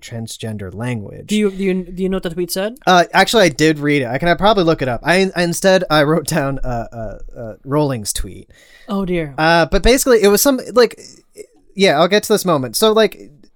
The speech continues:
Speaker 1: in this, like, her, uh, Rolling St-, like, she tweeted in December, uh, this is literally the tweet, right? "Dress however you please. Call yourself whatever you like.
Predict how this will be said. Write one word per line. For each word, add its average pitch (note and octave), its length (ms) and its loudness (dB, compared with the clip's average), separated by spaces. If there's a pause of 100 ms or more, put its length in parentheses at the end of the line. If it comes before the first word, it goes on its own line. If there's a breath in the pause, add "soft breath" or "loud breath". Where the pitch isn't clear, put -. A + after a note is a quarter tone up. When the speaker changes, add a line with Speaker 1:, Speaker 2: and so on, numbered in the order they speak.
(140)
Speaker 1:
in G#3+ 120 0
this, B3 220 2
like, G3 240 -2
her, A#3 340 2
uh, F3 180 4
Rolling G#3+ 280 0
St-, - 220 -12
like, F3 220 -12 (320)
she - 200 -6
tweeted G3 560 0
in C#3 80 -4
December, A2 680 -6
uh, B2+ 300 -2
this F3+ 200 -2
is F#3 140 -6
literally D#3 320 2
the A#2+ 100 -8
tweet, - 300 -12
right? B2 260 -6 (680 soft breath)
"Dress A3 260 2
however G#3+ 280 4
you G3 120 0
please. G2 540 -10 (280)
Call E3 160 -2
yourself G3 380 2
whatever D3 240 -2
you C#3 100 0
like. A2+ 340 -8